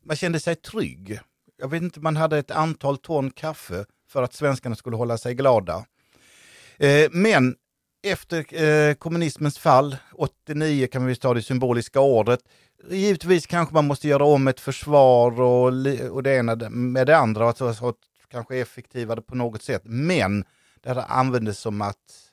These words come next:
som en, någon slags att, eh, räta ut budgeten. Någonting att gräva ur. Så att försvaret under nittiotalet plockas i stort sett bort.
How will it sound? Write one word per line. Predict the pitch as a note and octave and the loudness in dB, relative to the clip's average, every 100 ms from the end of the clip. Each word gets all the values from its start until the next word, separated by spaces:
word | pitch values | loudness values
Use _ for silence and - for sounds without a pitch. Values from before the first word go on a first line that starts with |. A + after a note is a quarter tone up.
| _ _ | _ _
som | _ A2+ A2 | _ -10 -6
en, | A2 A2 | -6 -6
någon | A2+ A2 | -6 -8
slags | - G2+ - - | -8 -8 -10 -14
att, | G#2 - | -14 -14
eh, | G#2 G2+ - _ _ | -12 -12 -12 _ _
räta | A#2 G#2+ A2 | -2 -2 -4
ut | A2 A2+ | -8 -8
budgeten. | A2+ A2+ F#2 G#2 - F#2+ G#2+ G#2+ _ _ _ _ _ | -6 -6 -6 -12 -12 -16 -16 -20 _ _ _ _ _
Någonting | A#2+ A2+ A#2+ | -12 -10 -8
att | G#2+ | -6
gräva | G#2+ A#2+ A2+ F#2+ G2 | -2 2 2 0 -4
ur. | G2 G2 | -4 -8
Så | - | -6
att | A2 - _ _ | -6 -8 _ _
försvaret | C#3+ - D3 A2 A2+ - | -10 0 0 2 -2 -6
under | F#3 F#3 D#3+ | -4 -4 -4
nittiotalet | D#3+ D#3+ D#3 D#3 C3+ C3 C3+ - _ _ _ _ _ _ _ _ _ | -6 -8 -8 -4 -2 0 -2 -6 _ _ _ _ _ _ _ _ _
plockas | - D#3 C3 A2+ | -4 -4 -4 -10
i | |
stort | C3+ - B2 | -12 -10 -12
sett | - B2 | -10 -14
bort. | C3 A#2 C#3 G2 G2 _ | -12 -4 -4 -4 -8 _